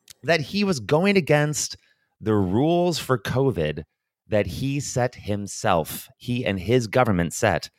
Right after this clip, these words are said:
for the people of England. So while people were getting fined and this and that because they were getting caught having a party or going here or going there, motherfucker was doing it the whole time on his own.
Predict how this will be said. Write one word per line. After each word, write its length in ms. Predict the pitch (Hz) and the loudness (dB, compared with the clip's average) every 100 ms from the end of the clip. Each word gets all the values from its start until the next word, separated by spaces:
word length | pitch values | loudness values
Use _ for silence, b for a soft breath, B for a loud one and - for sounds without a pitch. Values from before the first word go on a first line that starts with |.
| b b | b b
for 200 | _ 98 | _ 2
the 80 | 92 | 2
people 600 | - - 165 - 82 69 - | 0 -2 0 2 2 0 -6
of 100 | 82 | -8
England. 420 | 80 76 64 50 50 b b b | -8 -8 -8 -12 -16 b b b
So 220 | - 98 | -2 0
while 240 | 90 87 | 4 2
people 280 | 87 160 151 | 2 0 2
were 100 | 120 | 2
getting 240 | 101 90 | 2 0
fined 760 | 82 - 165 160 165 160 160 151 | -4 -2 0 2 2 2 0 0
and 340 | 80 80 76 | 0 -2 -4
this 240 | 175 170 - | -2 0 0
and 160 | 117 | 0
that 180 | 139 139 | 0 0
because 320 | 120 101 90 | -2 0 0
they 100 | 117 | 2
were 80 | 120 | 2
getting 240 | 120 113 113 | 2 0 -2
caught 260 | - 113 | 0 2
having 200 | 104 101 | 2 0
a 60 | 92 | 0
party 520 | - 113 110 110 104 | 0 0 2 4 4
or 140 | 85 78 | 4 2
going 480 | 101 104 104 101 95 | 2 2 2 -2 -6
here 300 | - 104 101 | -4 2 2
or 40 | |
going 300 | 92 98 98 | 2 2 2
there, 340 | 95 95 95 98 b b b b b - | 2 4 4 2 b b b b b -2
motherfucker 460 | 143 143 151 139 | 0 2 0 2
was 120 | 117 104 | 0 2
doing 200 | 120 131 | 2 2
it 80 | |
the 100 | - | 0
whole 180 | 113 120 | 2 2
time 240 | 120 123 117 | 2 2 2
on 60 | |
his 100 | 107 | 2
own. 340 | 107 135 85 | 2 0 -2